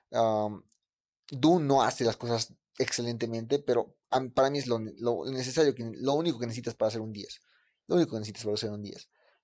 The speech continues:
Eh, con diez no me refiero a que sea una obra maestra. Yo creo que las obras maestras están fuera de las calificaciones y el diez es como algo que es menos, menos que eso. Incluso esas películas son más grandes que el diez, eh, como El Señor de los Anillos.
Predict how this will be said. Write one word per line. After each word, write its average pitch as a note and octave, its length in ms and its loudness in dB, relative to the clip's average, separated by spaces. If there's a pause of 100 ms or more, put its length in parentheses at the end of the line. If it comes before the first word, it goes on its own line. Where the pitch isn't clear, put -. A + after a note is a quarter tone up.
Eh, B2+ 280 4
con C#3+ 220 2
diez D#3+ 200 6
no E3 100 -4
me D#3+ 120 0
refiero B2+ 340 2
a A#2 80 0
que A#2 100 -8
sea A#2+ 160 2
una A#2 140 -4
obra A#2 160 6
maestra. A2 380 -4
Yo C#3+ 140 0
creo C3 180 0
que B2+ 80 0
las B2 80 0
obras C3+ 240 0
maestras A#2+ 520 -6
están A#2+ 300 -2
fuera B2+ 420 6
de G#2 160 0
las G2 180 -6
calificaciones A2+ 720 -6
y G#2+ 260 -12 (580)
el A#2+ 160 2
diez B2+ 180 4
es C3 160 -2
como A2+ 260 -2
algo A2+ 280 2
que G#2+ 260 -4
es A2 160 -6
menos, A2 580 -6 (200)
menos A#2 340 -8
que G2 140 -8
eso. G#2+ 160 -10
Incluso A2+ 360 -10
esas A#2 200 -10
películas A#2+ 320 -4
son A2+ 180 -8
más A#2+ 200 2
grandes G#2 300 -2
que G2+ 100 -12
el G2+ 80 -10
diez, A2 280 -8 (440)
eh, A2 220 -2
como A2+ 140 -6
El A2 60 -4
Señor A2+ 140 0
de A#2 40 4
los A2 80 2
Anillos. A2 420 -6